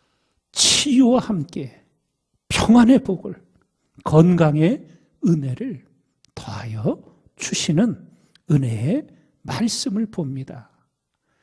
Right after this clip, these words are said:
주님께서 우리에게 주시는 영과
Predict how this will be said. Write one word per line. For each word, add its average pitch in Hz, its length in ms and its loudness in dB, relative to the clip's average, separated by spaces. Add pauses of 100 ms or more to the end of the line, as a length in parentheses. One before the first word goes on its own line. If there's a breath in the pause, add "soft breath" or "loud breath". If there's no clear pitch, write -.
(840)
주님께서 170 880 0 (480)
우리에게 196 520 4
주시는 - 500 -10 (1120)
영과 135 640 -2